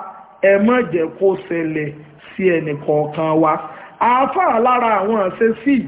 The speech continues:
tá a tún gbọdọ̀ ṣọ́ra fún, àlùwáṣímù náà ń bẹ ń bẹ. Jàmá, nínú rìwáyà mi,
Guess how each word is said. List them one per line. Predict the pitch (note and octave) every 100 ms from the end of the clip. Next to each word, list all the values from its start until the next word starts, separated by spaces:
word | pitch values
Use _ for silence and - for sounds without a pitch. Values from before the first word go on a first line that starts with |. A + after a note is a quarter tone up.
| - - - -
tá | B3 A#3
a | G#3+
tún | G#3+ B3
gbọdọ̀ | F#3 G#3+ G3 F3 E3+
ṣọ́ra | - G3 A3+ G#3 G#3
fún, | A3+ A#3+ A#3+ - - - -
àlùwáṣímù | F#3+ F#3+ G3+ B3 C4 - B3+ A#3
náà | G3+ A3
ń | F3+ F3
bẹ | F#3+
ń | G3+ G3+
bẹ. | G3 E3 - - - - - - - - F#3
Jàmá, | E3 A3 B3+ D#4+ B3+ - - - _ _ _
nínú | B3+ F4+ F4 D4+ C#4
rìwáyà | B3 A#3 A#3 D4+ C#4+ C#4 A3
mi, | C4